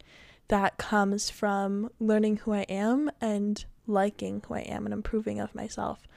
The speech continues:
For example, I'm just very comfortable within myself, and I know that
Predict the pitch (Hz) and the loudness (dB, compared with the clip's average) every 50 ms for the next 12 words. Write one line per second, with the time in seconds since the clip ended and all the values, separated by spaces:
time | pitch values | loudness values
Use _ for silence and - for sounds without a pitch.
0 | _ _ - - - 240 233 220 220 220 220 214 - 220 214 208 214 214 214 214 | _ _ -8 2 4 6 6 6 6 4 4 4 4 4 2 4 4 4 4 2
1 | 226 220 - - 220 208 202 196 196 196 - - - 226 220 220 233 214 202 196 | 2 0 0 0 2 2 4 2 2 0 -2 -2 -2 0 0 2 2 2 2 2
2 | 202 - 214 202 196 208 - - 208 202 - 214 202 196 196 196 196 196 196 196 | 2 2 0 0 0 -2 -2 -4 -4 -2 0 0 0 2 2 2 2 2 2 2
3 | 196 196 208 196 185 185 202 - | 2 2 0 0 0 -2 -4 -6